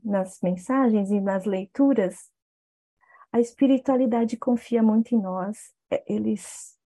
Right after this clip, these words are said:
têm uma esperança muito grande, sabe que a gente vai chegar lá. Mas que, pra que a gente possa chegar lá,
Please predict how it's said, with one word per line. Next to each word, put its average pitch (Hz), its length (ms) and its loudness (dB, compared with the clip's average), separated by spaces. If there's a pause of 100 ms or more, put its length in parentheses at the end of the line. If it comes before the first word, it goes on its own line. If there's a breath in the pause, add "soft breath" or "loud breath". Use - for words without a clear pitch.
têm 247 240 6
uma 226 140 4
esperança 220 580 0
muito 220 300 0
grande, 226 560 2
sabe 254 460 -2
que - 100 -4
a 214 60 0
gente 214 340 -4
vai 202 220 0
chegar 196 480 -6
lá. 190 260 -8 (960 soft breath)
Mas 220 260 2
que, 247 360 4
pra 254 160 4
que 254 120 2
a 269 40 6
gente 254 320 2
possa 220 400 -2
chegar 208 420 -4
lá, 220 400 0